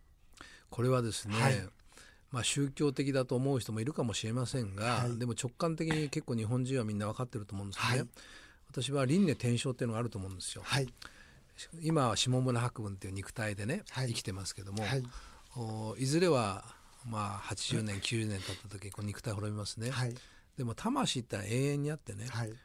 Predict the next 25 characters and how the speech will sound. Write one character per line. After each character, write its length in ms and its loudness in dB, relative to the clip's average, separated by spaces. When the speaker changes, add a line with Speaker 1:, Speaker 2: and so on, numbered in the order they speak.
Speaker 1:
で、 200 4
生 80 6
ま 120 4
れ 160 6
変 100 2
わ 60 4
り 100 2
死 120 0
に 180 2
変 60 0
わ 80 0
り 80 -2
で、 300 -2
Speaker 2:
は 120 -2
い。 60 -2
Speaker 1:
ま 120 -4
た、 460 0
あ 80 -2
の、 220 0
何 220 2
百 240 0
年 180 -2
後 80 -4
か 140 -4
に、 200 -6